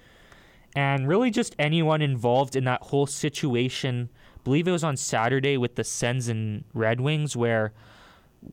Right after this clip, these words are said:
basically the two players that I have outlined here are Matthew Joseph and David Perron.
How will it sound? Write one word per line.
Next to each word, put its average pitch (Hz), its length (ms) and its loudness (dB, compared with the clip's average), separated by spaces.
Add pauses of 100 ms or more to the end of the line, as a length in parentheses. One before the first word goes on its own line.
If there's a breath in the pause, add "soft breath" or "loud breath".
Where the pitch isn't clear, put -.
(300)
basically 202 360 0
the 151 80 -2
two - 220 -2
players 151 320 -2
that 143 140 0
I 127 60 4
have 123 100 2
outlined 113 380 0
here 113 220 -2
are 107 80 -4
Matthew 127 400 -2
Joseph 117 420 -2
and 107 120 -4
David 110 360 -4
Perron. 110 520 -2